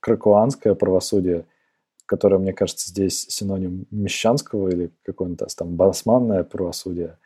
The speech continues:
потому что зверя отправляют в местный эквивалент гулага. Формально по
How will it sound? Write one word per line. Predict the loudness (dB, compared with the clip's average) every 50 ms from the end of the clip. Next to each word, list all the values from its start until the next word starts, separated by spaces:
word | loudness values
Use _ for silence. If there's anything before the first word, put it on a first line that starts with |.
| _ _ _ _ _ _ _
потому | -6 -2 0 0 0 0 -2
что | -4 -4 0 2 4 4 4 4 2 2 0
зверя | 0 0 2 4 4 6 4 4
отправляют | 2 0 -2 0 0 2 2 4 4 4 4 4 0 -2 -6 -8 -4
в | -2 -2 -2 -2 -4 -4
местный | -2 -2 -2 -2 -4 -6 -8
эквивалент | -6 -4 -2 2 2 4 4 4 2 -2 -4
гулага. | -8 -6 -4 -2 2 4 4 4 6 4 2 2 0 -4 _ _ _ _ _ _ _ _ _ _ _ 2
Формально | 4 4 4 6 4 4 6 6 6 6 6 4 4 6 6 6 6 6 4 2 0 _ _ _ _ _ _ _ _ _ _
по | 6 8 8 8 8 8 8 8 8 6